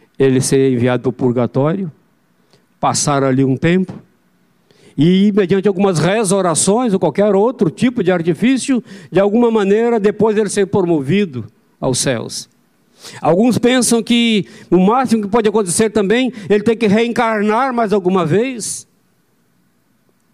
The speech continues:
mas que ele chega lá, da sua maneira, do seu jeito. Mas Jesus disse: "Eu sou o caminho,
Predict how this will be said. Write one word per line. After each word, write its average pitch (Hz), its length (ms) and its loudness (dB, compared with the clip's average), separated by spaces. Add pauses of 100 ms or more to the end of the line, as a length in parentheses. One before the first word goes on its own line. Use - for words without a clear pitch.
(140)
mas 175 180 2
que 175 120 0
ele 175 200 2
chega 214 460 0
lá, 113 280 -4 (220)
da 143 100 0
sua 208 280 0
maneira, 196 400 2
do 190 120 0
seu 214 220 0
jeito. 135 540 -4 (1600)
Mas 123 220 2
Jesus 127 420 0
disse: - 520 -2 (680)
"Eu 208 580 2
sou 175 440 2
o 175 40 -4
caminho, 127 720 0